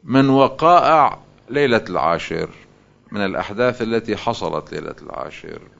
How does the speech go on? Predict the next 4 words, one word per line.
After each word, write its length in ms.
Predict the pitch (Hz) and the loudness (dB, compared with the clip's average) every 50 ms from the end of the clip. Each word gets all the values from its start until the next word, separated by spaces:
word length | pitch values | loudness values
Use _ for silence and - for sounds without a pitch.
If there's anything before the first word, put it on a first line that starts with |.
| _ _ _ - | _ _ _ -8
نص 680 | - 120 131 131 117 - - - - - - - - - - - - | -2 0 2 2 0 0 -6 -14 -16 -18 -20 -20 -20 -20 -20 -20 -14
يشير 600 | 120 117 113 - - - 143 139 139 139 139 113 | -8 -8 -8 -8 -6 -6 -4 -4 -2 -2 -4 -4
إلى 640 | 98 - 127 127 127 123 123 127 123 123 123 123 - - - - - - - - _ _ _ _ _ - | -4 -6 -6 -2 -2 0 0 2 0 0 -2 -4 -6 -12 -20 -20 -20 -20 -20 -20 _ _ _ _ _ -8
هالنمطين، 680 | - 117 117 117 110 107 98 95 - - 87 78 76 76 | -6 -4 -2 -2 0 0 -2 -4 -4 -4 -4 -4 -4 -6